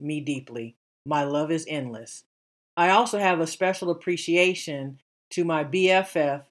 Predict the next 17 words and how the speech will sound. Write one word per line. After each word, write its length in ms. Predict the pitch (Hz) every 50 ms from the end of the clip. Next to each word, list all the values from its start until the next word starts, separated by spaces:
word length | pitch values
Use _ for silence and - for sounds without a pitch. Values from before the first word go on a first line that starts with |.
| _ - -
Joycelyn 600 | 151 160 170 175 170 - - 180 175 175 175 - -
Raquel 520 | 139 147 139 139 - - 170 156 151 156
Dirk, 380 | 143 131 147 131 107 - _ _ - - - _ _ _ _ _ _ _
for 160 | - - 170
her 180 | 170 160 156 -
unconditional 720 | 151 180 196 196 - 208 190 185 190 185 - 190 185 180
love 360 | 175 160 156 147 147 147 139 -
and 160 | - 156 170 170
support 540 | - - 175 - - 175 175 160 160 -
of 180 | - 147 151 139
me 280 | 147 147 143 143 139 135
in 180 | - 139 143 -
every 300 | 135 151 147 160 160 -
aspect 560 | 143 147 147 139 - - - 151 147 - -
of 140 | - 143 139
my 200 | 135 135 135 131
life. 360 | 127 127 107 120 117 110 _